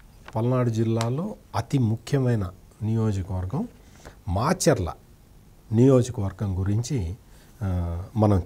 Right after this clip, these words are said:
చర్చించుకుందాం. మాచర్ల నియోజకవర్గం అనేసరికి అక్కడ గత కొద్ది కాలంగా మొత్తం, ఆ,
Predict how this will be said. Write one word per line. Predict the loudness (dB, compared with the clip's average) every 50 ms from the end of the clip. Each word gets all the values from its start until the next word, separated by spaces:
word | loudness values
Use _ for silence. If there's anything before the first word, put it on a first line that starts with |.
| -2
చర్చించుకుందాం. | -4 -4 -4 -6 -6 -6 -8 -12 -14 -16 -16 -16 -18 -18 -20 -20 -20 -20 -20 -20 -20 -20 -20 -20 -20 -20 -8 -4
మాచర్ల | 0 2 2 4 4 2 2 2 2 2 2 0 -2 -4 -10 -10 -4
నియోజకవర్గం | 0 2 4 4 4 2 2 0 -2 -2 -2 -2 -2 -2 -2 -2 -4 -8 -16 -20 -20 -20 -18 -10 -6
అనేసరికి | -4 -2 0 0 0 0 0 -2 0 0 -2 -2 -2 -4 -6 -10 -16 -20 -20 -20 -16 -8 -6
అక్కడ | -4 0 2 2 4 2 2 -2 -4 -6 -6 -2 -2
గత | -2 -2 -2
కొద్ది | -4 -4 -2 -4 -4 0 0 0
కాలంగా | 0 2 2 2 2 0 -2 -2 -2 -2 -4 -6 -8 -14 -20 -20 -20 -20 -20 -20 -20 -20 -20 -20 -20 -20 -18 -8 -4
మొత్తం, | -4 -4 -2 0 0 0 0 -2 -6 -14 -20 -20 -20 -20 -20 -20 -20 -12 -8
ఆ, | -6 -4 -4 -4 -4 -4